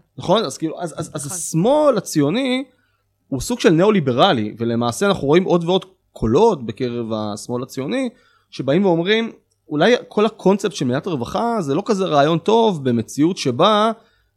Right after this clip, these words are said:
Speaker 1: מדינת רווחה זה למעשה שם מכובס להעברת תקציבים ל-, ל-, לחרדים נניח, כן? או לערבים." ולכן דווקא אנחנו נראה שחסידי השווקים החופשיים, ו-, אה, תחשבו, זה מדהים, מי יוצאים בקול הכי חזק נגד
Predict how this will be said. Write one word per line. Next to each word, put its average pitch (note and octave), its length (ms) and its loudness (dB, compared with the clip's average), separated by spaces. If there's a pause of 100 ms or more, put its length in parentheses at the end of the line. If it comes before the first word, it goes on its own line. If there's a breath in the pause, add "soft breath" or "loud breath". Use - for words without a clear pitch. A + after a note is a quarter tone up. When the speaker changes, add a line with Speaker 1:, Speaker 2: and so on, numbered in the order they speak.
(160)
Speaker 1:
מדינת B2+ 340 -2
רווחה E3+ 400 -2
זה E3+ 100 -4
למעשה B2 300 -4
שם E3 200 -4
מכובס C#3+ 540 -2
להעברת B2 300 -2
תקציבים C#3+ 440 -4
ל-, C#3+ 60 0 (320)
ל-, A2 260 -4
לחרדים G#2 480 -2
נניח, G2 280 -8
כן? B2+ 140 -4
או A2+ 80 -2
לערבים." G#2 500 -4 (520)
ולכן F#3 360 -2
דווקא E3 320 2
אנחנו F3+ 220 -2
נראה C3+ 240 -2
שחסידי A2 1300 -6
השווקים C3+ 560 -6
החופשיים, A#2+ 800 0 (380 soft breath)
ו-, A2 240 -6 (200)
אה, C3 120 -10 (440)
תחשבו, C#3 240 -12
זה A#2 100 -6
מדהים, G2 300 -6 (160)
מי A#2+ 160 -2
יוצאים D3 640 -2
בקול G2+ 340 -6
הכי B2+ 140 -12
חזק A#2+ 240 -8
נגד C3+ 220 -2